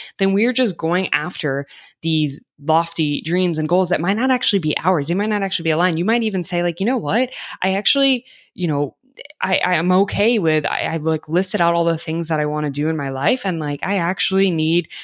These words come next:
you know, X amount of money, and that's nowhere near being a millionaire. And this would be really fulfilling for me because I would have a lot of free time. I would be able to wake up and do exactly what I wanna do. And I would support my family. I would support all my travel goals." You know what I mean?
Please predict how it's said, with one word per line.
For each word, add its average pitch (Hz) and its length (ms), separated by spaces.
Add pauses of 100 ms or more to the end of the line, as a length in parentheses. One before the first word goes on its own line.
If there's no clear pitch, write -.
(120)
you 151 100
know, 139 280 (160)
X - 280
amount 185 200
of 175 60
money, 190 260
and 156 100
that's 156 180
nowhere 180 260
near 175 460
being 160 140
a 156 40
millionaire. 170 380
And 151 320
this 170 220
would 165 60
be 156 120
really 175 400 (200)
fulfilling 170 400
for 156 140
me 180 160
because 143 280
I 135 100
would 135 120
have 139 200 (280)
a 147 80
lot 131 160
of 135 80
free 135 140
time. 233 440 (300)
I 156 120
would 147 200
be 151 180
able 147 200
to - 140
wake 139 180
up 208 300
and 156 140
do 143 120
exactly 147 420
what 143 120
I 139 120
wanna 143 240
do. 233 400
And 147 140
I 127 80
would 135 140
support 147 360
my 143 120
family. 220 400
I 165 60
would 135 140
support 139 300
all 139 100
my 147 100
travel 208 280
goals." 202 240 (260)
You 220 80
know 247 60
what 320 100
I 285 60
mean? 190 340